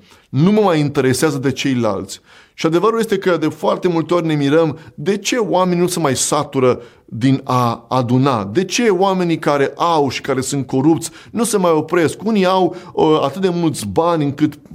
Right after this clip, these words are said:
pot trăi zece vieți și nu se opresc. Răspunsul tocmai l-a dat Solomon, pentru că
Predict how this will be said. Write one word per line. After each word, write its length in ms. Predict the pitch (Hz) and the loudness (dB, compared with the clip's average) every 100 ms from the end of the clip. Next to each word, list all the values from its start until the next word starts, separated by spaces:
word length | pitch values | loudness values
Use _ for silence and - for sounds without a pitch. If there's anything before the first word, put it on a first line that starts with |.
| - | -4
pot 200 | - 180 | 0 0
trăi 240 | 180 160 151 | 2 2 2
zece 420 | 117 151 156 135 | 2 0 0 -2
vieți 500 | 110 123 87 - - _ _ _ _ _ _ _ | -2 -2 -4 -10 -18 _ _ _ _ _ _ _
și 160 | - | -6
nu 80 | 214 | -2
se 140 | 208 | 0
opresc. 580 | 135 107 98 - - - _ _ _ _ _ - | -2 -2 -8 -10 -12 -18 _ _ _ _ _ -6
Răspunsul 720 | 156 156 190 226 208 185 175 | -4 -4 -4 -4 -2 2 2
tocmai 380 | 175 202 180 165 | 2 -2 0 2
l-a 60 | |
dat 120 | 156 | 2
Solomon, 440 | 160 151 139 139 123 | 0 0 0 0 -2
pentru 300 | 135 135 135 | -2 -4 -4
că 280 | 147 135 | 0 0